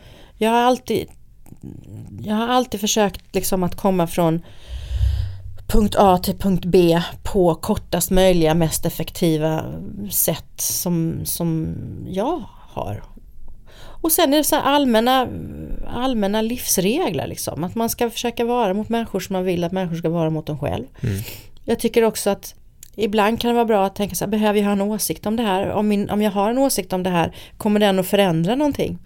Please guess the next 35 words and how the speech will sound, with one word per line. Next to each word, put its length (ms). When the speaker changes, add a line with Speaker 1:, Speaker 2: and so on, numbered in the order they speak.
Speaker 1:
Nej. 340
Nej, 220
då 120
kanske 260
man 140
kan 160
hålla 200
käften. 440
Speaker 2:
Mm. 140
Och 80
tänka 280
till 280
ett 180
steg 220
Speaker 1:
Ja. 300
Speaker 2:
innan 540
också. 240
Speaker 1:
Ja, 320
jag 100
Speaker 2:
Mm, 120
Speaker 1:
tycker 180
Speaker 2:
mm. 120
Speaker 1:
det. 60
Det, 140
det 80
är 40
liksom... 640
Och 140
ibland 300
kan 100
man 100
också 260
känna, 220
det 160
är 100